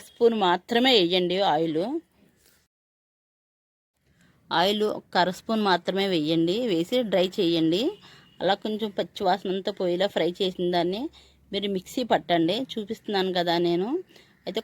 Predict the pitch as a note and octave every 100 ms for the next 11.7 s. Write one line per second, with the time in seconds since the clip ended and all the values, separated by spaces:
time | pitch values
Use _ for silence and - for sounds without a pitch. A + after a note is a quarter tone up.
0 | G#3+ F#3+ G#3 A#3+ G#3 F#3 G#3+ A3+ A3 F3+
1 | - G#3+ F3+ - F#3+ F#3+ G#3+ G3+ G3 F#3
2 | G#3 G3 D#3+ E3+ G3 F3 - E3 D#3 E3+
3 | A#3+ - - _ _ F3+ G3+ B3 A#3 G3+
4 | G#3+ G#3 G#3+ F#3+ G#3+ G3+ F#3+ F3+ - _
5 | - G3 F3 F3+ G3+ A#3 G#3+ F#3+ G3+ E3+
6 | F3+ F3+ - F#3+ F3+ F3 F3 G#3+ B3+ -
7 | F3+ G3 G3 F#3+ G3 F#3 D3+ E3+ D#3+ E3+
8 | F#3+ - G3 E3+ D#3+ F#3 E3+ D3+ - D#3
9 | D3+ D3 D3+ G3+ D4+ - - - _ -
10 | F3 G3+ G3 F#3+ G3 G3 F3+ F3 F3+ F#3
11 | F3+ E3+ F3+ E3 D#3 E3